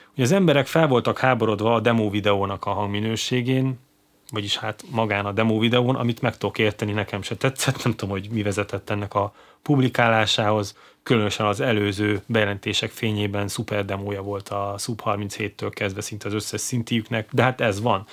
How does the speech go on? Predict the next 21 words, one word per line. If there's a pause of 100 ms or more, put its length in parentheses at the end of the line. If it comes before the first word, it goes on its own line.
(180)
Na
már
most
álljunk
meg
egy
pillanatra,
a
Moog
az
önmagában
is
egy
külön
kategória,
ahogy
a
Minitaur
is
az
volt.